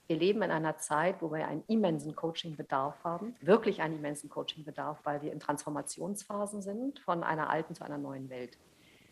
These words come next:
Die alte Welt ist von Hierarchien bestimmt, die noch sehr stark, ähm, top-down waren, und wir brauchen eine Welt bottom-up.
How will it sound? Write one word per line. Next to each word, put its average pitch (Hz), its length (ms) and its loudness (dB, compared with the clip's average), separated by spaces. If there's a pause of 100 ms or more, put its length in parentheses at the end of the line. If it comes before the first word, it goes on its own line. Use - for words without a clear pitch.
(160)
Die 202 100 2
alte 202 340 6
Welt 180 300 6
ist - 340 -6
von 165 160 -4
Hierarchien 170 540 0
bestimmt, 202 720 0
die 165 100 -4
noch 160 160 0
sehr 175 220 4
stark, 165 640 2
ähm, 156 440 -6 (680)
top-down 165 600 4
waren, 233 480 -2
und 160 120 -6
wir 160 80 0
brauchen 151 440 0
eine 147 80 -8
Welt 139 220 -4
bottom-up. 123 500 -6